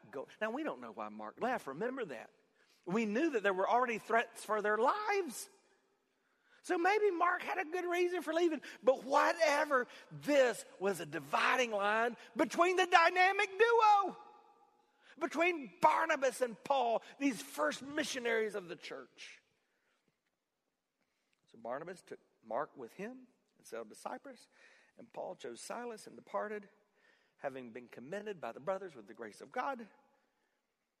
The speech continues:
And he went through Syria and Cilicia,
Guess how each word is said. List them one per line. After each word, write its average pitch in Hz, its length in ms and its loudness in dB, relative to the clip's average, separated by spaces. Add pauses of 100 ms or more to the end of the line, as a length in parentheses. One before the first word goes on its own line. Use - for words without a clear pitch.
(160)
And 120 80 -18
he 117 60 -14
went 160 260 -12
through 120 120 -14
Syria 202 580 -8 (560)
and 107 160 -20
Cilicia, 180 720 -8